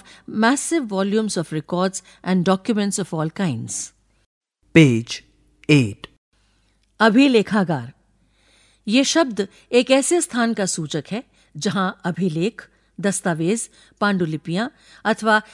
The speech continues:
Speaker 1: ऐतिहासिक महत्व के प्राथमिक स्रोत संभाल कर रखे जाते हैं। इन सामग्रियों का उपयोग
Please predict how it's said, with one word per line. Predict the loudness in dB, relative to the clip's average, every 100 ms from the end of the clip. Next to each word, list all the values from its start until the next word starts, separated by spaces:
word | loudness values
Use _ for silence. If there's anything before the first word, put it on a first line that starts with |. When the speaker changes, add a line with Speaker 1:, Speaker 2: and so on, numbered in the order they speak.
| -6
Speaker 1:
ऐतिहासिक | -4 -2 0 -2 -2 -6 -6
महत्व | -4 -4 -6
के | -8 -6 -8 -12 _ 0
प्राथमिक | 2 2 -2 -4
स्रोत | -4 -4 -4 -4
संभाल | -4 -2 -4 -4
कर | -4
रखे | -4 -4 -6
जाते | -6 -8 -10
हैं। | -10 -14 _ _ _
इन | 2 2
सामग्रियों | 4 4 4 2 0 2
का | 2
उपयोग | 2 2 2 0